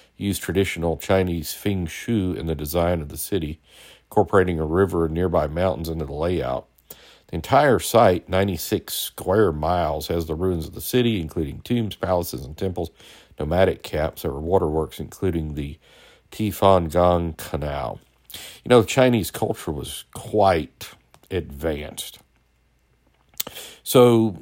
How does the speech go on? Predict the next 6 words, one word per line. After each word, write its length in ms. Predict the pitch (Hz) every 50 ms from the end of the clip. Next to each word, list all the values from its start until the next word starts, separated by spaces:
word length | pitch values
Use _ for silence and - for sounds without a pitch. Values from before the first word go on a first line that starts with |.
| - - -
these 400 | 98 101 110 110 104 95 82 80
dragon 580 | 82 78 - 95 92 104 110 - 87 78 69 67
heads, 400 | 78 73 69 69 - - - -
I 40 |
mean, 180 | 78 78 85 82
that's, 380 | 92 92 90 - - - -